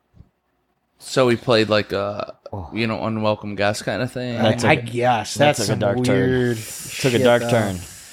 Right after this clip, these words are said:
Speaker 3: Like, first off, I don't ever wanna be in that situation. Like, but, yee.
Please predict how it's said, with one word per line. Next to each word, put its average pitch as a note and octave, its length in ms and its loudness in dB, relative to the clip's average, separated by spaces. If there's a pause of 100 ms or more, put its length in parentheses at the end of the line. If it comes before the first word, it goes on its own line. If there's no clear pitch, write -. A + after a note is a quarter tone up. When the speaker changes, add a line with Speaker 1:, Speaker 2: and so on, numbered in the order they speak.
(140)
Speaker 3:
Like, F3 260 4 (200)
first G3+ 260 4
off, D3+ 120 6
I F#3+ 60 8
don't F#3 120 2
ever E3 200 4
wanna C#3 220 4
be C3 140 0
in A#2 100 -4
that A#2 180 -6
situation. A#2 840 -8
Like, A#2 340 -8 (240)
but, C3+ 340 2 (1200)
yee. D3 840 -2